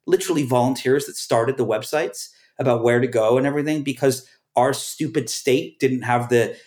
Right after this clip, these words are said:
wherewithal to be able to figure it out on their own and, and anticipate what was gonna happen. And so, so on the one hand, you do have people that are trying to take advantage. On the other hand, so what? I mean, it's like, if the state has failed you, then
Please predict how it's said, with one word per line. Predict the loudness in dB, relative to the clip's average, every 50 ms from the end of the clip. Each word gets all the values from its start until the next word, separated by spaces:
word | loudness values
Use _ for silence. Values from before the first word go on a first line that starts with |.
| _ _ _ 0
wherewithal | 2 4 4 4 4 4 4 2 2 2 0
to | -2 -2
be | 0 0
able | 0 0 -2
to | -6 -6
figure | -12 -12 -6 -2 -2 2 4 4 4
it | 4
out | 4 4 4 2
on | 0 -2
their | -2 0 0
own | 2 2 2 2 2
and, | 2 0 -2 -4 -4
and | -4 -4
anticipate | -4 -6 -4 -6 -6 -6 -6 -4 -2 -2 -2 -2
what | -4 -4
was | -6 -8 -10
gonna | -8 -8 -6
happen. | -6 -4 -4 -4 -4 -4 -4 -4 -4 -8 _ -20 -20 _ _ _ _ _
And | -2 -2 0 0
so, | 2 4 4 6 6 4 4 0 -4 -14 _ _ _ _ _ _ _ _ _ _ _ _ _
so | 0 2 4 4 4
on | 4 2
the | 2
one | 2 4 2 2 4 2
hand, | 2 4 4 2 2 2 0
you | -2 -2
do | 0 0 2 2
have | 2 2 0
people | -2 -4 -2 0 2
that | 2 2
are | 0
trying | 0 0 0
to | 0 0
take | 0 0 0 0
advantage. | -2 -4 -2 -4 -2 -2 -2 -2 -2 -4 -4 -4 -2 0
On | 2 2
the | 2 2
other | 2 2 2 2
hand, | 2 2 2 2 2 2 0 0 -4 _ _ _ _ _ _ _ _ _
so | -12 -10 -6 -2 -2 -2
what? | -2 0 2 2 2 2 2 -2 -8 -12 -6 -2
I |
mean, | 0 2 2 2
it's | 0 -2 -2 -2
like, | 2 2 2 0 -2 -6 -14 -16 _ _ _ _ _ _ _
if | _ _ -10 -8 -8 -2 -2
the | -2
state | -2 -2 -8 -10 -6 -2 0 0 0 2
has | 0 -2 -2
failed | 0 0 2 2 4 2 2 2
you, | 2 2 4 4 4 4 4 2 2 -2 -2 0
then | 2 2 4 4 4 4 4 2 0